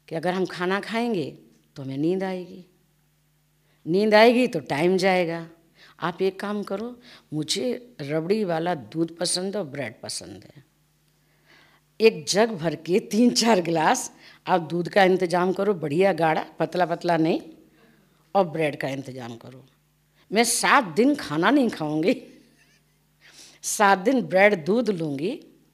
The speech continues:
और आपकी डेढ़ सौ कैसेट भर के दूंगी, मेरी गारंटी है।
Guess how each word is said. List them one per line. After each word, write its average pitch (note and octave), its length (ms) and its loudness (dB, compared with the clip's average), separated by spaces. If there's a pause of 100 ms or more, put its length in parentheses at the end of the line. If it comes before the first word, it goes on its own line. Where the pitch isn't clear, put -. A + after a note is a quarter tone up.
(460)
और F#3 80 2
आपकी F#3 320 0
डेढ़ E3+ 240 -2
सौ F#3 200 -4
कैसेट F3 360 -6
भर C#3 200 -12
के D#3+ 140 -10
दूंगी, D#3+ 220 -6
मेरी F3+ 160 -4
गारंटी B2+ 500 -12
है। - 240 -20